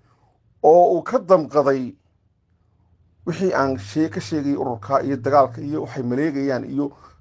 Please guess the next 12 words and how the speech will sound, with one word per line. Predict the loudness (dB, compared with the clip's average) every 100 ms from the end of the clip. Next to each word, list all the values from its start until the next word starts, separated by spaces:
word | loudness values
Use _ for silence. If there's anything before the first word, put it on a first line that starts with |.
| 0
ee, | 4 4 2 _
qarsoon | -6 -4 -2 -2 0
ee | 2
ay | 2 0
iyo | -4 -8
shaararkay | -4 2 4 2 -4
xiranayaan. | -8 -6 -6 -6 -10 _ _ _ _ _ _ _ _ _ _ _ _ _ _
Cabdirashiid | 2 2 0 -6 2
qoraalkiisa | 4 4 -2 -8
waxaa | -8 -10 -14 _ _ _ _ _ _ _ _ _ _ _ -8
ku | -6
jiray | 0 2 2 0